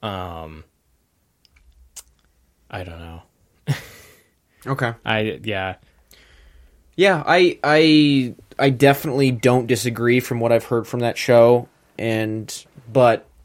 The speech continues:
Speaker 2: again, I have heard, like, the end of season seven and eight are just
Speaker 1: Oh, yeah, well, I mean, like, season seven is not even that bad. Um, like, season seven is, like, where they first run out of book, and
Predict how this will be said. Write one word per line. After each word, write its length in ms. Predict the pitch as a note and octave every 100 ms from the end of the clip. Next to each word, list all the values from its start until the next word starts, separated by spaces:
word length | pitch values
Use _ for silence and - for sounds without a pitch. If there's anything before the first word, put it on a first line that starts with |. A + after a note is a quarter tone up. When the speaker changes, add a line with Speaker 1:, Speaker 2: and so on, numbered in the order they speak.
| _
Speaker 2:
again, 340 | - A#2+ A#2+ A#2+
I 80 | A#2
have 280 | A#2 A2+
heard, 280 | A2+ A#2 G#2+
like, 180 | A2+ G#2
the 140 | A2
end 140 | G#2 G#2
of 80 | G#2
season 320 | A2+ G2+ F#2+
seven 300 | - G2+ G2+
and 120 | F#2
eight 260 | D#2+ F#2 C2+
are 140 | A#1+
just 380 | - A#1+ - - _ _ - - _
Speaker 1:
Oh, 80 | A#3+
yeah, 100 | B3+
well, 160 | G3+ G#3+
I 20 |
mean, 120 | A3+
like, 160 | A3+ G#3+ - _
season 320 | - A#3 D4
seven 280 | F3+ E3 F3
is 60 | B2
not 100 | D#3
even 160 | F3 D3
that 260 | F#2+ F2+
bad. 460 | G#2 A2+ F2+ D#2 - _ _ _ _
Um, 680 | C#3+ C3 A#2+ A2 G2+ G2 F#2+ _
like, 300 | A#2+ A#2 - -
season 420 | - F3+ F#3 E3+
seven 300 | C3+ C3+ C3
is, 100 | A2+
like, 160 | G#2 A#2+
where 80 | A2
they 100 | G2
first 340 | - A2 G#2
run 100 | A2
out 140 | G#2 F2+
of 200 | D#2+ D#2
book, 480 | F2+ G#2 - - _ _ _ _ - _ _ -
and 640 | A2+ G2 F2+ F2+ F2+ F2